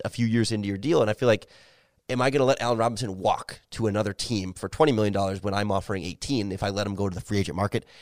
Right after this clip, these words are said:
and that other offer is sitting there? You know, I'm, I'm gonna match twenty. I'm not gonna match twenty-five if someone's willing to pay him that, but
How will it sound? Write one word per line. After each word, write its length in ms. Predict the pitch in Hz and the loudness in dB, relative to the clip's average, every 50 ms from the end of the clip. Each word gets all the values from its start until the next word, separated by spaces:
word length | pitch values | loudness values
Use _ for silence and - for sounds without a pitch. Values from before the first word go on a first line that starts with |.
| - | -10
and 140 | - 110 107 | -6 -4 -2
that 80 | 95 87 | 0 4
other 240 | 110 117 113 107 107 | 4 4 6 6 4
offer 260 | 101 98 - 101 87 | 4 2 2 -2 -4
is 80 | 90 | -4
sitting 260 | - - 147 131 147 151 | -2 -2 0 0 2 2
there? 200 | 156 160 160 156 - - - _ _ _ _ _ _ - | 2 0 0 -4 -8 -18 -20 _ _ _ _ _ _ -4
You 80 | 123 120 | -2 -2
know, 80 | 98 73 | 0 0
I'm, 220 | 127 127 123 - _ - | 0 0 -2 -2 _ 0
I'm 120 | 135 143 | 2 4
gonna 140 | 143 143 123 | 4 4 4
match 320 | 113 123 117 - - - | 6 4 4 4 2 -2
twenty. 280 | - - 120 104 90 80 | 0 2 2 4 4 2
I'm 100 | 95 110 | 0 2
not 120 | 120 120 | 0 2
gonna 140 | - 143 117 | 2 2 2
match 240 | 110 110 107 - - | 2 0 -2 -4 -4
twenty-five 960 | - - 117 101 92 - - 151 147 139 170 196 220 202 - - - - _ - | -4 -4 -2 -2 0 6 6 8 8 8 6 2 0 -4 -10 -12 -18 -18 _ -4
if 120 | - 113 - | -4 -2 2
someone's 360 | - 135 120 107 113 107 92 | 2 2 2 2 0 -2 -2
willing 180 | 104 104 95 | -2 -2 -2
to 60 | 92 - | -4 -4
pay 120 | - - | -6 -6
him 140 | 92 92 95 | -6 -4 -2
that, 280 | 117 135 135 120 _ | -2 -2 -2 -2 _
but 180 | - 110 101 - | -4 -4 -4 -4